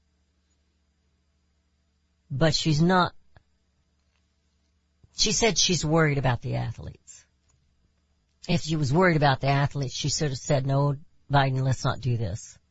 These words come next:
But she didn't, did she? No. Well,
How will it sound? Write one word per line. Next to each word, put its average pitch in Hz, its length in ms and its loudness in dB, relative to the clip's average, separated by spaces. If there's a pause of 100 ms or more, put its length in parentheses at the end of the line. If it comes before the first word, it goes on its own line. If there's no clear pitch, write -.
(800)
But 120 100 -8
she - 160 -6
didn't, 101 400 -8 (580)
did 113 160 -2
she? - 140 -10 (420)
No. - 120 -4 (3750)
Well, 190 280 2